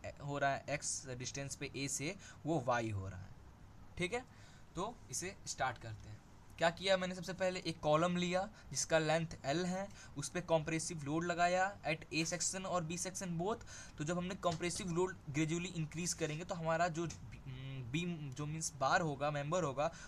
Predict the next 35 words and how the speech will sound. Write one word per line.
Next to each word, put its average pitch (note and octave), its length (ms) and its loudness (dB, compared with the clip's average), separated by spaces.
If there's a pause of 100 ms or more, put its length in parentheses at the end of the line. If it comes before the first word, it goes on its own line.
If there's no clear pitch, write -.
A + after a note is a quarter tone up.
(120)
वो C3+ 160 -10 (100)
इस - 200 -4
तरह E3 160 2
का E3+ 160 2
deflection C#3 600 -4
angle B2 220 -2
बनाएगा, G#2 440 -6 (120)
ठीक A3 160 -4
है। B3+ 80 -4 (760)
तो F#3+ 80 6
हमने G3 260 4
देखा G3 280 6
कि G#3+ 220 2
at A3 60 -2 (220)
x F3 220 2
distance, C3 540 0
from E3+ 240 2
A F#3 140 -2
से G#3 260 -2
x E3+ 440 -4
distance D#3+ 420 0
पे D#3+ 160 0
हमारा D#3 340 4
जो E3 140 0
deflection D#3 480 -4
हो D#3 120 0
रहा D3 140 4
है D3+ 100 0
वो B2+ 300 -6
वाई A#2+ 260 -2
हो G2+ 180 -4
रहा F#2 140 -10
है, - 80 -12 (320)
ठीक F#3 180 -4
है। C#4 120 -4